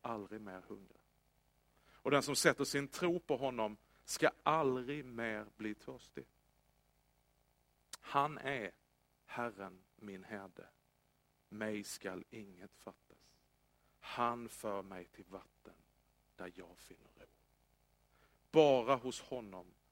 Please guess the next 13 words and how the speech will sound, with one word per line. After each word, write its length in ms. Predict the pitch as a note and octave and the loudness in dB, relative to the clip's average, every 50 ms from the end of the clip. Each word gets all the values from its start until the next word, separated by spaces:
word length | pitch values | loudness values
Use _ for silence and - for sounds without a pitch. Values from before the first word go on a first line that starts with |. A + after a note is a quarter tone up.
| _ _ _ _ _ _ | _ _ _ _ _ _
tar 140 | - C#3+ A2+ | -4 0 2
det 120 | A#2 - - | 2 0 0
eviga 680 | - C#3 C#3 C#3 C#3 A#2+ G#2 - G#2+ G#2+ - A2+ G#2 | -4 -8 -6 -6 -6 -8 -8 -8 -8 -8 -6 -6 -6
jagandet 720 | G2 F#2+ A2+ A#2 A2 G#2 G#2 - F#2+ F2 F2 F2 F#2 - _ | -6 -6 -6 -6 -6 -6 -8 -10 -14 -16 -16 -16 -18 -18 _
slut. 300 | - - - - - - - _ _ _ _ _ _ _ _ _ _ _ _ _ _ | -16 -16 -14 -14 -16 -18 -20 _ _ _ _ _ _ _ _ _ _ _ _ _ _
Bara 520 | - G2+ - B2+ B2+ B2 A#2+ A2+ G#2 G2 F#2 | -20 -2 2 4 6 6 6 4 0 -2 -4
hos 280 | F2+ F#2 G2+ - - | -4 -6 -12 -14 -14
honom 400 | - - G#2+ G2 F#2 F2+ F2+ F2+ F2 - _ _ _ _ _ _ _ _ _ _ _ _ | -12 -12 -12 -12 -12 -14 -16 -18 -18 -20 _ _ _ _ _ _ _ _ _ _ _ _
får 240 | - - - A2+ G2 | -12 -6 -4 -4 -4
vår 160 | F2 F#2+ E2+ | -4 -6 -8
själ 500 | - - - - G2+ F#2+ F2 - - - - _ _ _ _ | -10 -12 -10 -8 -6 -6 -6 -6 -8 -12 -16 _ _ _ _
sin 360 | _ - - - G2 F2 F2 F2 | _ -20 -16 -16 -14 -14 -16 -16
ro. 160 | - F#2+ - | -18 -18 -18